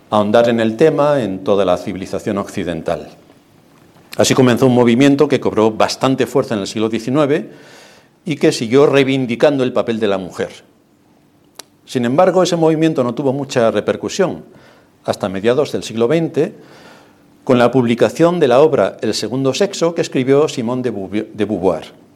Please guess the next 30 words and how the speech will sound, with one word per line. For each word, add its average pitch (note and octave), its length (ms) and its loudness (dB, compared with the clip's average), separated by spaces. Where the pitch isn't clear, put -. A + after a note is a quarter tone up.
en F#2+ 160 -8
francés. F2 420 -8
Durante D#3 320 2
sus D3 160 0
años A3 220 4
de C3+ 80 4
estudios, D3+ 680 0
esta C#3 200 -2
mujer C3+ 260 -2
conoció A2+ 340 0
al C3 120 2
filósofo G#2+ 520 -2
francés A2+ 540 -2
Jean-Paul F#2 500 -4
Sartre, - 400 -4
con A#2+ 200 2
quien A2+ 240 0
compartió G#2 540 -2
su - 140 -8
vida. G#2+ 300 -4
Y F#3 100 -2
los G3 200 2
dos F#3+ 200 2
promovieron D#3 540 0
una D3 200 0
corriente C#3+ 420 -2
filosófica C3+ 760 -2
que C3+ 100 -2
se A2 140 -6
denomina B2+ 520 -4